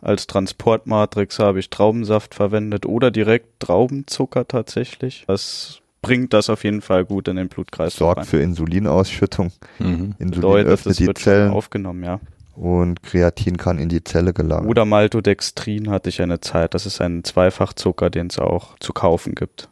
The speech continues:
Speaker 1: Das
Speaker 2: Mhm.
Speaker 1: kann man ja auch. Das ist auch oft Bestandteil von anderen Kreatinpulvern, die eine spezielle Transportmatrix versprechen.
Speaker 2: Ja, das ist, äh, es wird verklausuliert. Vorne ein, ein, äh,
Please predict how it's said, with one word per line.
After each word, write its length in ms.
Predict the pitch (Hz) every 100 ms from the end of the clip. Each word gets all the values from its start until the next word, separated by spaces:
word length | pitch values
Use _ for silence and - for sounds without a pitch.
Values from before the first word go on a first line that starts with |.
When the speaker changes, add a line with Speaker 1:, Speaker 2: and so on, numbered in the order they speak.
| -
Speaker 1:
Das 180 | 92 95
Speaker 2:
Mhm. 40 |
Speaker 1:
kann 100 | 95
man 120 | 85
ja 100 | 82
auch. 180 | 85 87 - -
Das 180 | 95
ist 400 | - 147 143 -
auch 200 | 120 113
oft 280 | - 120 -
Bestandteil 580 | 110 - 107 113 110 95
von 380 | - 92 92 92
anderen 560 | 76 101 98 95 90
Kreatinpulvern, 920 | - 101 95 - 107 98 107 101 92 90
die 80 | 87
eine 240 | 87 90
spezielle 440 | - 90 - 90
Transportmatrix 920 | 85 85 - - 95 - 82 - 90 -
versprechen. 560 | 92 - - - - - -
Speaker 2:
Ja, 180 | 85 85
das 160 | 90
ist, 320 | 85 - -
äh, 240 | - 82 80 - - - - _
es 140 | -
wird 400 | 98 - - - - _
verklausuliert. 1080 | - 104 107 95 92 92 85 101 123 - - _ _ -
Vorne 440 | - 98 104 87
ein, 420 | 85 87 85 82 -
ein, 400 | - 87 82 80
äh, 340 | - 78 80